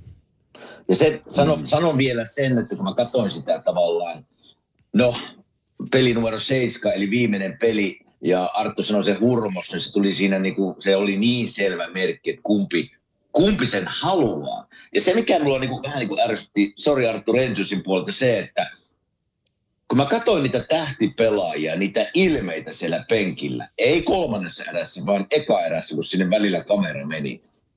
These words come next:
Speaker 1: niin tiedätkö, kun minä näen sen pelaajien ilmeistä, kumpi sitä haluaa enemmän.
Speaker 2: Mm.
Speaker 1: Ja se ilmetaso, kun me katsotaan jotain Patrick Kanea, se ilme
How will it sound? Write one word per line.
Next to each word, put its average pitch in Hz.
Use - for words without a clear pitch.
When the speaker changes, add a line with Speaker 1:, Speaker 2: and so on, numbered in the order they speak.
Speaker 1:
niin -
tiedätkö, 190
kun 127
minä 120
näen 131
sen 98
pelaajien 104
ilmeistä, 95
kumpi 117
sitä 71
haluaa 76
enemmän. 80
Speaker 2:
Mm. 139
Speaker 1:
Ja 95
se 107
ilmetaso, 139
kun 113
me 113
katsotaan 123
jotain 104
Patrick 104
Kanea, 98
se -
ilme 98